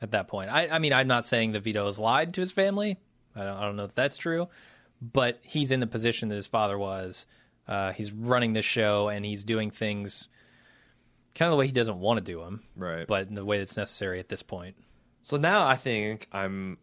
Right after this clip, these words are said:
Speaker 2: because I've never decided to do this, but I'm ready for the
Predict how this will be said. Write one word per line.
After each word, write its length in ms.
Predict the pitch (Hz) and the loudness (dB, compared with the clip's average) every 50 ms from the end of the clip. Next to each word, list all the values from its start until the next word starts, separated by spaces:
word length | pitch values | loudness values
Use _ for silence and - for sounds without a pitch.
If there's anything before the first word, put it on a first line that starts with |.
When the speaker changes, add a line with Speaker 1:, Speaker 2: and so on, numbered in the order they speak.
| _ | _
Speaker 2:
because 180 | - - 113 110 | -12 -6 -4 -2
I've 100 | 113 110 | -2 0
never 380 | 120 127 131 127 123 110 98 95 - _ _ - | 2 0 0 0 0 -2 -4 -6 -14 _ _ -16
decided 480 | - - 104 - - 117 110 104 101 90 | -12 -10 -6 -2 2 2 4 4 2 0
to 80 | 87 87 | -4 -8
do 240 | 85 - 131 135 | -8 -6 -4 -4
this, 300 | 107 82 80 80 85 85 | -4 -2 -2 -2 -2 -4
but 160 | - - - 95 | -4 -4 0 0
I'm 180 | 107 107 107 | 0 2 2
ready 220 | 107 110 107 107 107 | 2 2 2 2 -2
for 340 | - - 104 101 98 98 | -4 -2 -2 0 0 0
the 560 | 95 87 92 92 90 90 90 90 90 90 87 | -2 -4 -6 -6 -4 -4 -4 -4 -4 -6 -6